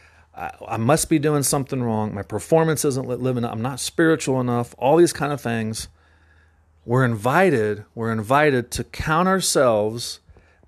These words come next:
dead to sin. That's a choice we get to make. Where it's already true,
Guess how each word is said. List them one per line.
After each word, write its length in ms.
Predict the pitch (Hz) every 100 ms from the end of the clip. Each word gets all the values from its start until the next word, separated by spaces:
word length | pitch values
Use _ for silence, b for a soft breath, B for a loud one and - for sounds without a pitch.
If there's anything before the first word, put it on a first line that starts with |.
| 104
dead 320 | 127 135 139
to 80 | 135
sin. 540 | - 151 127 95 87 - -
That's 220 | 127 -
a 60 |
choice 440 | 143 - 160 147 -
we 100 | 127
get 180 | 135 131
to 100 | 127
make. 400 | 120 92 - - -
Where 140 | 104
it's 120 | -
already 400 | 147 202 208 180
true, 480 | 123 - 214 117 113